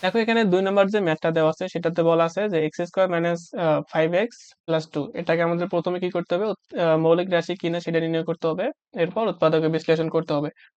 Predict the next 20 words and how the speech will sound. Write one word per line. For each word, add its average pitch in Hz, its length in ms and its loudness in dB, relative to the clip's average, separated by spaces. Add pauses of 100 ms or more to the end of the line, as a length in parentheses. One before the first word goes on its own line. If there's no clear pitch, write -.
(140)
তো 170 60 -4
চলো 190 200 0
আমরা 170 160 0
আগে 165 140 2
এটা 175 140 -2
মৌলিক 170 320 0
রাশি 170 200 -4
কিনা 190 280 -4
সেটা 170 200 0
নির্ণয় 156 260 0
করি। 151 160 -8
তাহলে - 340 -4
আমাদের 170 240 2
রাশিটা 180 280 0
হলো 196 120 0
এক্স 170 180 -4
স্কয়ার 185 260 -2
মাইনাস 160 240 -4 (140)
ফাইভ 165 180 0
এক্স 226 220 -4